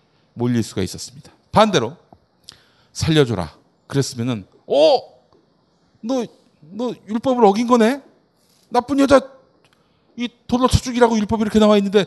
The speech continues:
넌 거역해?" 그러니까 어느 쪽을 택하더라도 예수는 궁색해질 수밖에 없어요. "야, 야, 내가 사형을 집행할 권한이 없잖니?" 이런 얘기를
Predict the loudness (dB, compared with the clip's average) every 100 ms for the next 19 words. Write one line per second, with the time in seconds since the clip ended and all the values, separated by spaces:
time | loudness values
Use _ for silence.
0 | -4 _ 0 0 2 0 0 -2 -8 -10
1 | _ _ _ _ -20 _ _ _ _ _
2 | _ -4 -2 2 2 2 0 2 2 4
3 | 0 -2 -8 -6 -6 -4 -4 -4 -6 -8
4 | -10 _ _ _ _ _ _ _ _ _
5 | _ _ _ _ -14 -4 -4 -2 -6 -6
6 | -8 -4 -2 0 -2 -6 -4 -4 -4 -8
7 | -8 -16 -18 _ _ _ _ _ _ _
8 | _ 0 2 0 -4 -16 _ -4 0 0
9 | -2 -6 -6 -4 -4 -4 -4 -6 -8 _
10 | _ _ _ -16 -16 -14 -8 -4 -4 -4
11 | -6 -4 -4 -4 -4 -4 -4 -2 -2 -2
12 | -4 -10